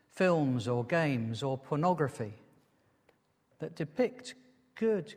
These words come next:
God-given gifts in abusive or wrong relationships, then your prayer life will suffer. You'll be doing the things that displease the Lord.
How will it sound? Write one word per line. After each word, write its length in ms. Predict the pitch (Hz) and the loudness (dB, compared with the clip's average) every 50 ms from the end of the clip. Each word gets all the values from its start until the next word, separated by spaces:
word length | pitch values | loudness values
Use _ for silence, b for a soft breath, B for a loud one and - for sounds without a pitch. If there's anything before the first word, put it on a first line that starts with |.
| - | -14
God-given 680 | - - 190 185 175 - - - 180 165 160 156 151 147 | -8 -4 -4 -4 -4 -4 -6 -6 -6 -4 -2 -4 -4 -4
gifts 680 | - 202 165 123 - - - - - - - - - _ _ _ _ _ _ _ _ _ _ _ _ _ _ _ _ _ _ _ _ _ _ - | -2 -2 -2 -2 -2 -8 -14 -14 -14 -14 -16 -18 -20 _ _ _ _ _ _ _ _ _ _ _ _ _ _ _ _ _ _ _ _ _ _ -8
in 100 | 160 156 | -6 -6
abusive 560 | 160 147 214 214 208 - - - 117 110 - | -4 -4 -2 -2 -2 -4 -4 -8 -8 -8 -6
or 120 | 135 123 123 | -6 -6 -4
wrong 240 | 147 175 170 165 | -2 -4 -2 -2
relationships, 960 | 156 156 160 180 185 180 - - 127 117 - - - - _ - - - - - _ _ _ _ _ _ _ _ _ _ _ _ _ _ _ _ _ _ _ _ _ _ _ _ _ _ _ _ _ _ _ _ _ _ _ _ _ _ _ _ _ _ _ _ _ _ _ _ _ _ - | -2 -2 -2 -2 -4 -6 -8 -10 -12 -12 -12 -12 -18 -20 _ -20 -20 -20 -20 -20 _ _ _ _ _ _ _ _ _ _ _ _ _ _ _ _ _ _ _ _ _ _ _ _ _ _ _ _ _ _ _ _ _ _ _ _ _ _ _ _ _ _ _ _ _ _ _ _ _ _ -8
then 100 | 180 185 | -6 -4
your 140 | 190 185 185 | -2 -2 -4
prayer 320 | - - 240 247 233 190 | -4 -2 0 2 2 2
life 260 | 139 113 107 - - | 2 0 -2 -6 -8
will 80 | - 127 | -10 -10
suffer. 420 | - - 220 202 - - - 120 110 _ _ _ _ _ _ _ _ _ _ _ _ _ _ _ _ _ _ _ _ _ _ _ _ _ _ _ _ _ _ _ _ _ - | -8 -6 -8 -8 -8 -12 -16 -18 -18 _ _ _ _ _ _ _ _ _ _ _ _ _ _ _ _ _ _ _ _ _ _ _ _ _ _ _ _ _ _ _ _ _ -2
You'll 100 | 170 160 | 0 2
be 80 | 170 | 2
doing 300 | 160 - 196 190 185 180 | 2 2 4 2 4 2
the 80 | 165 160 | 2 0
things 380 | - - 170 156 147 143 143 | 0 0 0 2 2 0 0
that 180 | - 170 151 - | -2 -4 -4 0
displease 640 | - 175 165 - - - - 233 226 202 147 117 - | -2 -2 -2 -2 -6 -4 0 0 2 2 0 -2 -4
the 120 | - - 160 | -4 -4 -2
Lord. 340 | 180 202 185 135 120 - | -2 -2 -2 -2 -6 -8